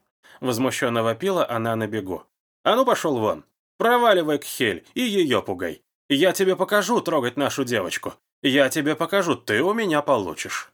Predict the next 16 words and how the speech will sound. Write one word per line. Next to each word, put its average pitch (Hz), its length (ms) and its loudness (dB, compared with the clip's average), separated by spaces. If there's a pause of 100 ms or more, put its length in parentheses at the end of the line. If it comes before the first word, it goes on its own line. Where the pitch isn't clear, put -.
С - 160 -8
яростными 104 520 -2
воплями 175 540 0 (300)
Троа 208 220 2
подлетела 175 560 -2
прямо 156 320 0
к - 80 -8
мертвецу 117 720 -2 (160)
и 165 100 -2
с - 80 -2
размаху 202 480 0
ударила 190 400 -2
его 170 260 0
поленом 120 440 0
по 117 100 -4
голове. 98 480 -4